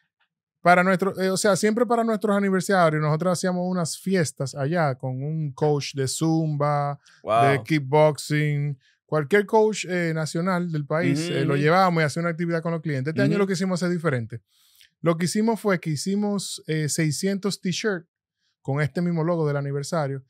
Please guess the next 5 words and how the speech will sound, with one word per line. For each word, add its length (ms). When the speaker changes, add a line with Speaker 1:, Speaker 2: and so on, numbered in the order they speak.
Speaker 1:
y 100
elegimos, 680
elegimos 520
una 720
entidad 640